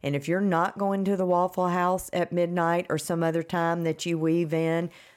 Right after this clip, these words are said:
the challenge is you get to that empty nesting kind of place,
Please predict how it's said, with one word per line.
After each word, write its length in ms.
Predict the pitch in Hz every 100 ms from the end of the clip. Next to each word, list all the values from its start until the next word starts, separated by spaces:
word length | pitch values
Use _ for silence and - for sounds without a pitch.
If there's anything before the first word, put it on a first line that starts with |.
| _ _ -
the 80 | 170
challenge 640 | - 185 180 185 175 156
is 420 | 156 147 143 139 156
you 200 | 160 147
get 480 | 139 175 170 - -
to 120 | 160
that 340 | 156 147 - _ _ _ -
empty 300 | 160 - 147
nesting 640 | 143 165 160 - 135 131
kind 220 | - 139
of 100 | 127
place, 480 | - 127 127 127